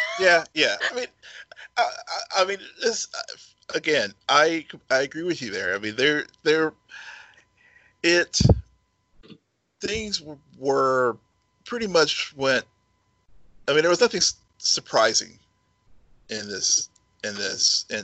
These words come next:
in this finale. I, w-, I will agree with, I, I will, I will say that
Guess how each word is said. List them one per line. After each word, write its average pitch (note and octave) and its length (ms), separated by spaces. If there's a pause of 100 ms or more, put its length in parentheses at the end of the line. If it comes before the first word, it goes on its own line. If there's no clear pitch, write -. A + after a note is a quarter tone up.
in G#2+ 140
this G#2 200
finale. G2 600
I, G2 60
w-, F#2 220
I G#2+ 120
will G#2+ 180
agree G#2 240
with, G2 320 (400)
I, A#2+ 260
I B2+ 40
will, A#2+ 340
I A#2+ 80
will A#2 160
say A2+ 600 (400)
that G#2 300